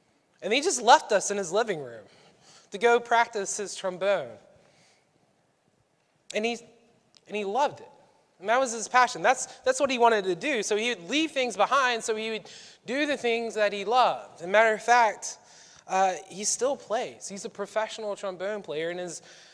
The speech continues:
ability, his music talents have taken him all over the world. He worked very hard to get there.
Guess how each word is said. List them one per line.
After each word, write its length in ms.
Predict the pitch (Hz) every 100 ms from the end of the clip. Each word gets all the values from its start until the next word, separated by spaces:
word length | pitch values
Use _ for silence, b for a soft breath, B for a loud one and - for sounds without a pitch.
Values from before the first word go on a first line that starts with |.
| B 156
ability, 420 | 147 202 269 254
his 380 | 202 - - -
music 320 | 208 220 214 _
talents 360 | - 180 196 185
have 120 | 156
taken 440 | - 214 226 220
him 140 | 196 180
all 340 | - 175 196
over 200 | 185 165
the 80 | 151
world. 360 | 139 190 147 - _ _ _ _ _ _ _ _ _ _ _ _ _ _ _ _ _ _ -
He 80 | 202
worked 300 | 240 226 _ _ _ 127
very 300 | 185 220 208
hard 400 | 165 175 180 151
to 40 |
get 320 | 135 180 -
there. 100 | -